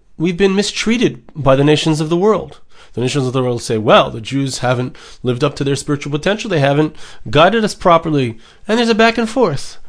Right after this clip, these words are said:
between these two Bali Din, between the, the nations of the world and the Jewish people. We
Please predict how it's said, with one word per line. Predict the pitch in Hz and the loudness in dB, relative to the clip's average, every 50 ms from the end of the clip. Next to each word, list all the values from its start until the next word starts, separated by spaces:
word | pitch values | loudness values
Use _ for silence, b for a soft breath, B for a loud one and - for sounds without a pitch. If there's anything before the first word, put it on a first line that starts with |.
| - | -6
between | - 151 147 - 185 180 165 | -6 -6 -2 2 4 4 4
these | 156 147 - | 4 2 0
two | - 233 | -2 -4
Bali | 175 156 180 180 175 165 | 2 4 4 4 4 2
Din, | 147 135 147 143 117 110 110 - b b b b b b b | 2 2 0 0 0 -2 -8 -12 b b b b b b b
between | - - - 135 123 120 | -12 -4 0 0 2 2
the, | 120 120 120 - - - | 2 0 -2 -6 -10 -6
the | 120 113 110 | -4 -4 -4
nations | 123 127 156 165 - - 135 113 | 0 2 2 2 2 0 -2 -2
of | 117 | -2
the | 110 117 | -4 -2
world | 123 151 180 196 208 214 220 220 b b b b b b b b | 0 0 2 2 2 0 -2 -6 b b b b b b b b
and | - 123 | -2 -2
the | 123 | 0
Jewish | 113 147 170 - - | 2 4 2 2 2
people. | - - 120 110 - - 117 - - - - - - - _ - - - - - _ _ _ _ _ - - | 4 4 4 6 4 2 0 0 -4 -8 -8 -12 -16 -20 _ -20 -20 -20 -20 -20 _ _ _ _ _ -10 -4
We | 127 | 0